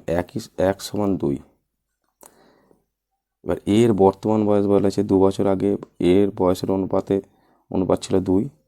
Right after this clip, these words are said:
দুই সমান কত হবে? দুই into দুই সমান চার বছর। আর বর্তমানে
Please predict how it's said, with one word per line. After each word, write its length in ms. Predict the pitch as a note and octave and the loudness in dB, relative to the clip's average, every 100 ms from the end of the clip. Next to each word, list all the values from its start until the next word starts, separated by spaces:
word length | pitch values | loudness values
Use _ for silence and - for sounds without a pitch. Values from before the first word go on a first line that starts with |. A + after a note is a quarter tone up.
| _ _ _ _ _ _ | _ _ _ _ _ _
দুই 360 | F#2 F#2+ F#2+ G#2 | -12 -4 0 0
সমান 280 | - G#2 G2+ | 0 -4 -2
কত 200 | G2+ - | -2 -2
হবে? 300 | F#2+ G2 C#3+ - _ | -2 -2 -4 -10 _
দুই 500 | - - F2+ G2 G2 | -12 -4 0 0 0
into 280 | G2 F#2 G#2 | -2 -2 -2
দুই 280 | G2+ F#2+ B2 - _ | 2 2 0 -6 _
সমান 260 | - F2 F2+ | -10 -8 -6
চার 240 | - F2 F2+ | 0 2 2
বছর। 380 | F2 - G#2+ D3 _ _ _ _ _ _ _ _ _ _ _ _ _ _ _ _ _ _ _ _ _ _ _ _ _ _ _ _ _ _ _ _ _ - | 0 0 -4 -6 _ _ _ _ _ _ _ _ _ _ _ _ _ _ _ _ _ _ _ _ _ _ _ _ _ _ _ _ _ _ _ _ _ -10
আর 100 | E2 | -8
বর্তমানে 680 | F2 F#2 - G#2+ G#2 F2+ | 0 0 2 0 2 2